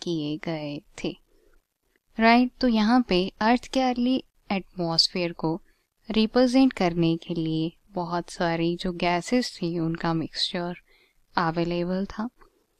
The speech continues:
Then यहाँ पे पास कराया गया था स्पार्क को through the gases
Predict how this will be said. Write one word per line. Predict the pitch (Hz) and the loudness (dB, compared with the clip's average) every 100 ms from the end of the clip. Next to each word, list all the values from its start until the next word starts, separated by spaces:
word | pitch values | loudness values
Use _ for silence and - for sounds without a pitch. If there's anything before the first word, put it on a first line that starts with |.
| - _ - | -20 _ 0
Then | 208 226 247 | 4 10 10
यहाँ | 247 202 208 226 | 10 8 4 2
पे | 208 180 196 _ _ _ _ | 0 -2 -6 _ _ _ _
पास | 202 196 240 | 0 2 2
कराया | - 202 170 165 170 | 0 0 2 0 0
गया | 170 165 160 | 0 0 -2
था | 160 160 | -2 -4
स्पार्क | 185 - - 180 160 - | -4 -10 -4 -2 -2 -4
को | 156 175 | -4 -4
through | - 175 165 | -4 -4 -4
the | 165 165 | -4 -4
gases | 160 - 165 170 | -6 -6 -6 -6